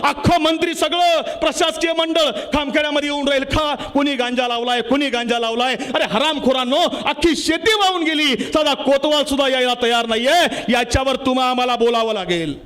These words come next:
आणि म्हणून सांगतो, मगाशी मी तुम्हाला म्हटलो ना, आमचा देवा भाऊंना प्रश्न आहे. देवा भाऊ, कुंभमेळ्याला चौदा हजार कोटी देतात,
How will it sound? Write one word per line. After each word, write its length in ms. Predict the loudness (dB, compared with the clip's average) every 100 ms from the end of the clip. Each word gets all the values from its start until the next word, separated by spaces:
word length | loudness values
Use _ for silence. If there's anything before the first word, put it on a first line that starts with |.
| -20 -6
आणि 140 | -2 0
म्हणून 280 | 0 -2
सांगतो, 300 | 0 0 0
मगाशी 340 | 0 0 -2 -2
मी 80 | -2
तुम्हाला 280 | 0 0
म्हटलो 260 | -2 0 0
ना, 240 | 2 0 -2 -6 -4
आमचा 300 | -2 0 0
देवा 300 | 2 0 0
भाऊंना 280 | -2 -2 0
प्रश्न 320 | -2 0 -2
आहे. 260 | 0 0 -2 -2
देवा 260 | 0 2 2
भाऊ, 360 | 2 2 0 -4
कुंभमेळ्याला 880 | -8 -14 -4 -2 2 2 4 2 0
चौदा 320 | -2 -2 0 0
हजार 300 | 2 2 2
कोटी 260 | 0 0
देतात, 360 | -2 0 0